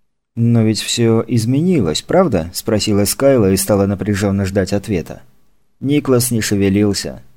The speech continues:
«Расскажи мне, пожалуйста, каковы окончательные цели компаньонов? Занять первую позицию в свободном космосе?» Предположим, что всё это так.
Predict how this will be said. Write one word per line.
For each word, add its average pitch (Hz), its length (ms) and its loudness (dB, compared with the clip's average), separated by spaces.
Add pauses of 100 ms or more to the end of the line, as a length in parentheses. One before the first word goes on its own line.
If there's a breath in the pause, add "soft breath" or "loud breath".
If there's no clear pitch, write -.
(680)
«Расскажи 139 520 2
мне, 147 160 0
пожалуйста, 127 600 0
каковы 143 440 4
окончательные 120 720 2
цели 117 240 2
компаньонов? 110 800 0 (400)
Занять 127 500 2
первую 127 380 4
позицию 127 520 2
в 123 60 -4
свободном 127 560 0
космосе?» 131 640 -2 (840)
Предположим, 151 720 0
что - 180 -4
всё 127 300 0
это 120 180 0
так. 95 480 0